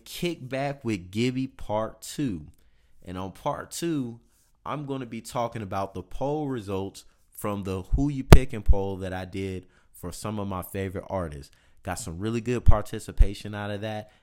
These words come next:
And I was actually surprised about some of the results. Like, I was like, "Oh, okay, I see how y'all,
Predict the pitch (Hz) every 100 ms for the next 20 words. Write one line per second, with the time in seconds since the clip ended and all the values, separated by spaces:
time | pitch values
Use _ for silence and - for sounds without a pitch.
0 | - 117 143 226 147 160 440 - 381 -
1 | 202 - - 359 262 165 156 151 147 170
2 | 156 139 120 104 82 107 277 101 - 95
3 | 98 - - - 98 78 85 170 196 339
4 | - - 277 - 202 226 185 180 175